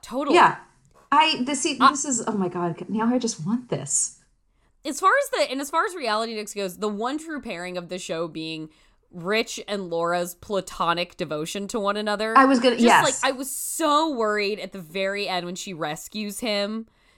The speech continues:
Speaker 1: that she, he flies across the
Speaker 2: Right.
Speaker 1: country to rescue him from oblivion, a-,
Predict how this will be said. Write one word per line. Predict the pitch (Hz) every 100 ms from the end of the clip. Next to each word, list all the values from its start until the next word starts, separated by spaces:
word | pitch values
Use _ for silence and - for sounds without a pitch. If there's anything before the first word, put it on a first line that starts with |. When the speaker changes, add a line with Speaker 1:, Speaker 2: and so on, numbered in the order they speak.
| -
Speaker 1:
that | 269
she, | 247 262
he | 285
flies | 269 - 247 240 285 311
across | 269 294
the | 202
Speaker 2:
Right. | 220 175 -
Speaker 1:
country | 226 208
to | 220
rescue | 170 151 175 - - 233 233
him | 240 220 220 226 - _
from | _ 247
oblivion, | 233 185 185 180 226 220 220
a-, | -